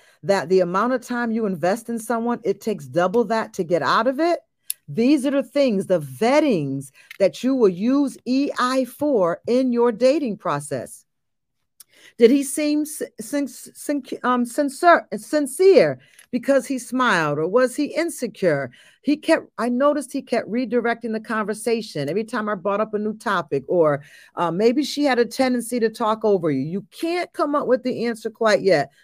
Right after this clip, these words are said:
but the next time you meet for dinner, you're paying closer attention. You notice that he or she picked out the restaurant where they are a regular. You sit down at the table, you order a glass of your favorite whatever, there's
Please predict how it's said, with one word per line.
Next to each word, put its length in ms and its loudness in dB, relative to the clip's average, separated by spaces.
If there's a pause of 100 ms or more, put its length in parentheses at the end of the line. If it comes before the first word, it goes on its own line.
(100)
but 140 -2
the 100 -2
next 320 -2
time 240 -2
you 160 0
meet 280 -2
for 100 -2
dinner, 460 0 (260)
you're 120 -2
paying 360 0
closer 420 0
attention. 560 -6 (400)
You 160 -2
notice 440 4
that 280 0 (400)
he 160 4
or 140 6
she 300 2
picked 300 -4
out 180 2
the 80 -2
restaurant 640 0 (220)
where 240 4
they 200 2
are 280 2
a 60 0
regular. 600 0 (460)
You 220 0
sit 280 2
down 220 4
at 80 -4
the 100 -2
table, 640 2 (380)
you 140 0
order 260 8
a 80 0
glass 400 2
of 80 -2
your 140 0
favorite 380 2
whatever, 640 0 (200)
there's 280 -4